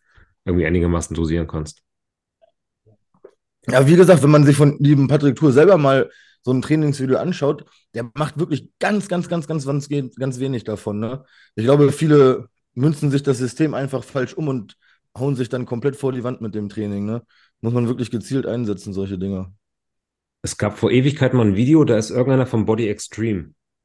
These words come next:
Speaker 1: zu Patrick Tour gefahren, die Schweiz, glaub ich, hat mit dem trainiert Beine.
Speaker 2: Ja, ein Junge, ne? Ein Jung-,
Speaker 1: Ja,
Speaker 2: also noch
Speaker 1: genau.
Speaker 2: ein recht junger Athlet.
Speaker 1: Recht junger Athlet und der, ähm, hat sich dann total drauf gefreut und Patrick hat mit dem, glaub ich, zwei Übungen gemacht. Da lag der Junge schon irgendwie am, am
Speaker 2: Ja.
Speaker 1: Rennstrecker und konnte nicht mehr.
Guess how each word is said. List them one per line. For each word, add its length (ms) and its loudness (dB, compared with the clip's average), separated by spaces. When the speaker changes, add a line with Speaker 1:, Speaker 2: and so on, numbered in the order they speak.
Speaker 1:
zu 180 -16
Patrick 320 -8
Tour 260 0
gefahren, 280 -6
die 80 -6
Schweiz, 340 -6
glaub 160 -6
ich, 80 -14
hat 60 -8
mit 120 -8
dem 140 -2
trainiert 380 -4
Beine. 400 -6
Speaker 2:
Ja, 320 2
ein 180 0
Junge, 300 4
ne? 120 4
Ein 120 4
Jung-, 140 2
Speaker 1:
Ja, 100 4
Speaker 2:
also 140 4
noch 80 4
Speaker 1:
genau. 160 4
Speaker 2:
ein 60 0
recht 120 -8
junger 160 -8
Athlet. 400 -6
Speaker 1:
Recht 180 -6
junger 200 0
Athlet 320 -2
und 140 -4
der, 420 -2
ähm, 380 -6
hat 140 -8
sich 120 -16
dann 140 -6
total 240 -2
drauf 160 -2
gefreut 420 -2
und 220 -6
Patrick 260 -6
hat 80 -4
mit 80 -6
dem, 120 -4
glaub 100 -4
ich, 100 -14
zwei 260 -4
Übungen 280 -4
gemacht. 220 -6
Da 40 -4
lag 200 -4
der 100 -4
Junge 200 -4
schon 140 -12
irgendwie 260 -8
am, 180 -8
am 300 -10
Speaker 2:
Ja. 180 0
Speaker 1:
Rennstrecker 400 -2
und 80 -4
konnte 200 -8
nicht 140 -8
mehr. 220 -6